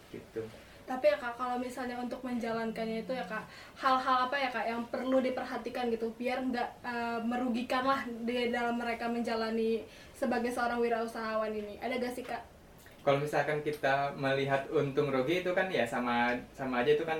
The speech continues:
Speaker 1: resiko yang diambil ya, kayak
Speaker 2: Iya.
Speaker 1: gitu kan ya. Nah, di dalam entrepreneur itu kalau misalkan kita lihat, eh, ada beberapa pakar-pakar tentang entrepreneur itu tuh, entrepreneur ad-, itu ada tentang peluang,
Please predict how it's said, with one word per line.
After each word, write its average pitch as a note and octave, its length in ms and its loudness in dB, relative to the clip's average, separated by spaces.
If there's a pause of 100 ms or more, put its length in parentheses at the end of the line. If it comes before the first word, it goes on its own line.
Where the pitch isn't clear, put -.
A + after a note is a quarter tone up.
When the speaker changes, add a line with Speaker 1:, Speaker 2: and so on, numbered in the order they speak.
(140)
Speaker 1:
resiko B2+ 480 -4
yang B2+ 160 4
diambil A#2+ 480 2
ya, G#2+ 180 0
kayak A2+ 160 0
Speaker 2:
Iya. A#2 80 0
Speaker 1:
gitu A2 140 -2
kan A2+ 140 -2
ya. G#2+ 120 -8 (280)
Nah, A#2+ 140 2 (180)
di B2 80 -8
dalam A#2+ 260 4
entrepreneur B2 600 2
itu C#3 180 2 (240)
kalau D#3+ 240 4
misalkan D#3 320 0
kita D3+ 260 4
lihat, C3+ 600 0
eh, B2+ 280 6
ada B2+ 540 4
beberapa B2 500 2
pakar-pakar A#2+ 640 0
tentang A#2+ 300 0
entrepreneur A#2+ 560 0
itu G3+ 180 0
tuh, G3+ 140 -6 (480)
entrepreneur C#3 540 4
ad-, F#3 180 2
itu D#3 180 -2
ada F3+ 220 6
tentang A#2+ 520 2
peluang, A#2 720 4